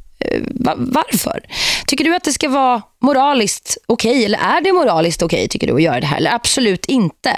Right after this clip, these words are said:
Ring in till mig och debattera och prata om det här med uthängning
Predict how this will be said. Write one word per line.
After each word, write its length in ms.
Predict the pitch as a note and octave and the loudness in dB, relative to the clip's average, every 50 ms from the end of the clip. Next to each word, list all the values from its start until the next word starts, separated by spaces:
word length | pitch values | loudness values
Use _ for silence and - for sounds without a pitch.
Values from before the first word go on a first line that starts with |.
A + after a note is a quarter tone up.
| - - - - - - - - | -4 -6 -4 -4 -4 -4 -4 -2
Ring 320 | - G3 B3+ D4 D4 C#4+ | -2 0 2 4 2 2
in 140 | C4+ B3 A#3 | 4 2 0
till 140 | - A3+ G#3 | 0 2 0
mig 220 | G3+ F#3 F3 E3+ | 0 0 0 0
och 100 | - F#3 | 0 0
debattera 580 | F3+ F3+ E3+ F3 F3 - F3 D3+ C#3+ C#3+ C#3+ C#3 | -2 0 -2 -2 -2 0 0 0 0 0 0 -2
och 80 | D#3 | -4
prata 400 | - - E3 D3 C#3 - - - | -2 0 0 0 -2 -2 -4 -2
om 140 | - D3 D3 | 0 0 2
det 60 | C#3+ | 0
här 240 | C#3+ C#3 C3+ G#2+ G#2 | 0 0 -2 -2 -2
med 220 | B2 C#3+ A#2 G2+ - | 0 0 -2 0 0
uthängning 720 | - B3+ A3 - - A#3 B3 A#3 A3+ A3 A3+ A3+ G#3 E3 | 0 0 0 0 0 0 2 2 2 4 4 2 2 0